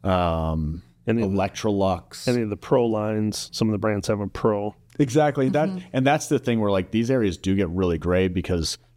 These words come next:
Speaker 1: G E is a brand. G E makes a very basic model, and then they make G E Cafe, which really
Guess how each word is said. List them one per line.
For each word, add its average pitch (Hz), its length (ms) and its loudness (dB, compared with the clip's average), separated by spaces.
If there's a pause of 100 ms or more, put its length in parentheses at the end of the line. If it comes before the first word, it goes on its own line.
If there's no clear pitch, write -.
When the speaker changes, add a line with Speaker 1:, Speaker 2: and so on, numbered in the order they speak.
(500)
Speaker 1:
G 107 380 2
E - 20 4
is 85 200 0
a 85 140 2
brand. 82 580 0
G 95 360 2
E 104 40 0
makes 92 320 0
a 80 120 2
very 85 280 0
basic 101 460 -2
model, 143 340 2
and 113 120 2
then 113 100 2
they 113 100 2
make 104 240 0
G 95 220 -2
E 95 40 -4
Cafe, 123 580 0
which 101 260 -2
really 196 420 0